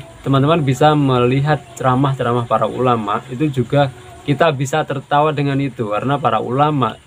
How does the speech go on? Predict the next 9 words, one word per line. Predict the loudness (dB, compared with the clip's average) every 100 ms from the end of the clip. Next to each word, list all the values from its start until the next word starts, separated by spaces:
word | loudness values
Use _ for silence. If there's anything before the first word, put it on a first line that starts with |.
| -20 -6
ceramahnya | -2 0 0 0 -2
sudah | -4 -6 -4 -4
dimodifikasi, | -4 -8 -6 -6 -6 -4 0 2 2 -2 -4 -4 -8 -20 -20 -4
ada | -2 0 2
muatan | 2 2 2 0 0
lucunya, | 0 0 -2 -2 -6 -10
biasanya | -10 -4 0 0
seperti | 0 -2 -4 -6
itu. | -12